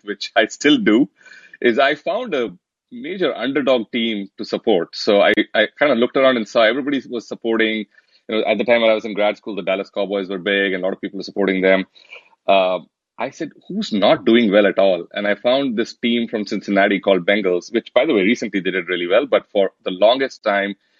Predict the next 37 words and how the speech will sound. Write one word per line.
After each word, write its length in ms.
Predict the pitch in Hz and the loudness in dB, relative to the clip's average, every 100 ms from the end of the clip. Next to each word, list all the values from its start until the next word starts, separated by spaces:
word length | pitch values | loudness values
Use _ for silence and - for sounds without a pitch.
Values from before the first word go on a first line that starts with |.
| _ _ - | _ _ -4
they've 120 | 95 | 2
always 380 | 101 117 117 92 | 2 2 0 -2
been 320 | 95 110 104 | -4 -2 -2
a 60 | 95 | -4
team 320 | 107 101 95 | -2 -2 2
that, 220 | 95 90 _ _ | 2 0 _ _
you 80 | 95 | -6
know, 220 | 90 85 _ _ _ - | -6 -6 _ _ _ -6
underperforms, 960 | 101 104 101 - 98 95 92 85 - - 92 | -2 -2 -4 0 2 2 0 -8 -18 -10 -2
uh, 300 | 87 85 82 | 0 0 0
bottom 280 | 90 101 98 | 0 0 0
of 80 | 95 | -2
the 80 | |
table. 480 | - 101 95 95 92 _ _ _ _ - | 0 0 2 -2 -4 _ _ _ _ -2
And 80 | 107 | 0
I 40 | |
said, 140 | 107 117 | 0 0
"You 80 | |
know 100 | 143 | 2
what? 200 | 135 135 - | 2 0 -4
I'm 200 | 127 139 | -4 -4
a 60 | |
Bengals 580 | 92 110 110 110 - - | -6 -6 -4 -6 -8 -10
fan." 380 | 104 95 85 - - | -6 -6 -8 -14 -6
And 240 | 110 104 - _ _ _ - | -4 -4 -10 _ _ _ -4
whenever 360 | 117 156 180 | 0 2 2
people 260 | - 156 151 | 2 0 0
would 140 | 143 | -4
come 160 | 143 135 | -4 -6
and 100 | 123 | -6
say, 160 | 135 123 | -6 -6
"Hey, 320 | 160 160 147 | -4 -2 -2
football," 540 | 156 135 151 151 147 | -4 -2 4 4 4
I 80 | 127 | 0
would 100 | 131 | -2
say, 180 | - 131 | 0 0
"Yeah, 300 | 101 160 | 0 -2